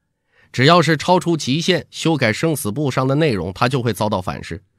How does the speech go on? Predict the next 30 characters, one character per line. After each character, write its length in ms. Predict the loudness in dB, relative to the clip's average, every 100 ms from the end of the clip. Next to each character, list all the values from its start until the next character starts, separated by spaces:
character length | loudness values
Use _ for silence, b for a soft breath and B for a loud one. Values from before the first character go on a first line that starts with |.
| b b
这 160 | 2 4
种 140 | 2
事 180 | 0 -2
情 140 | 0
他 100 | 0
似 160 | -2 -2
乎 160 | -2
已 80 | -2
经 140 | 0 -2
没 120 | 0
办 160 | 0
法 140 | -2 -4
避 140 | -6
免 180 | -8 -12
了。 140 | -18 _ _ _ _ _ _ _ _ _ _
坐 160 | 0 4
在 160 | 4
椅 120 | 4
子 120 | 2 2
上， 180 | 2
李 140 | 2 2
高 160 | 2
楼 340 | 4 2 2 -2
无 180 | -2 2
奈 180 | 4 2
地 80 |
跟 100 | 0
王 160 | 0 0
爷 100 | -4
说 280 | -8 -12